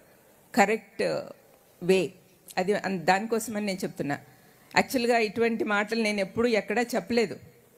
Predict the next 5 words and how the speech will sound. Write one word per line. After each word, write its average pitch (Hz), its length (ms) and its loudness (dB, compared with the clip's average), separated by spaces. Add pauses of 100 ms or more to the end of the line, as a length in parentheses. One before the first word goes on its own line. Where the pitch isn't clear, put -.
(760)
కానీ 220 380 0 (400)
శత్రువులందరూ 269 840 4
ఏకమైనప్పుడు 214 840 0 (380)
ఏం 214 280 2
చేయాలి? 170 400 0